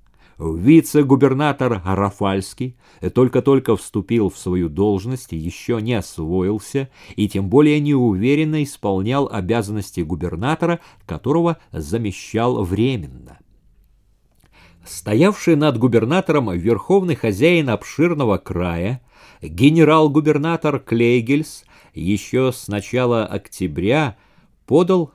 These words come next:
ходатайство об освобождении своем от должности по болезни.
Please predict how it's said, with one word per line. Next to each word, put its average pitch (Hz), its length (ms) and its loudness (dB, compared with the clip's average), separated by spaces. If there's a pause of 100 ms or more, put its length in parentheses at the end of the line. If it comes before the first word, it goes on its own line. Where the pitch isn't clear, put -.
ходатайство 156 1000 -2 (320)
об 110 140 0
освобождении 107 1300 0
своем 82 640 -6
от 69 260 -12
должности 82 800 -6 (340)
по 104 80 0
болезни. 120 640 0